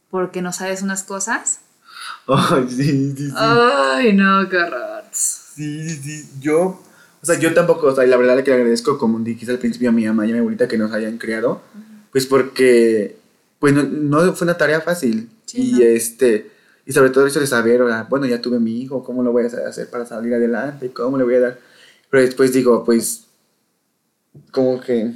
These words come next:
Speaker 2: ya digo, ya me tocará a mí, si en algún momento ser padre de familia, a ver cómo yo, a ver cómo yo les comento esas situaciones, como de que, y mi abuelito.
Speaker 1: ¡Ah!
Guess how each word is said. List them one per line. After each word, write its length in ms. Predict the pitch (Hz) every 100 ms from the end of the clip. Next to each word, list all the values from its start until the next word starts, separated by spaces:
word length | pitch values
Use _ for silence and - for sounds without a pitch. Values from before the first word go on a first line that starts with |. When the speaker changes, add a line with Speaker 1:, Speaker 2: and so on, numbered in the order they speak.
| - -
Speaker 2:
ya 300 | 139 143 139
digo, 160 | 143
ya 100 | 135 135
me 60 |
tocará 360 | 151 160 139 143
a 20 |
mí, 280 | 147 160 160
si 260 | - 131 123
en 120 | 131
algún 180 | 135 131
momento 280 | 135 131
ser 140 | 135 131
padre 200 | 131 131
de 100 | 127
familia, 380 | 127 123 143 135
a 40 |
ver 120 | 120
cómo 200 | 117 131
yo, 340 | 123 120 123 - _ _ _ _ _ _ _ _ _ _
a 100 | 143
ver 160 | 131 131
cómo 160 | 151
yo 160 | 147 143
les 200 | 160 175
comento 300 | 165 156 160
esas 140 | 170 160
situaciones, 720 | 156 156 160 160 190 196 190
como 140 | 170
de 160 | 160 156
que, 180 | 143 131 - -
y 80 | 165
mi 80 | 175
abuelito. 440 | 170 165 180 185
Speaker 1:
¡Ah! 1120 | 302 - - - - - 571 784 880 880 -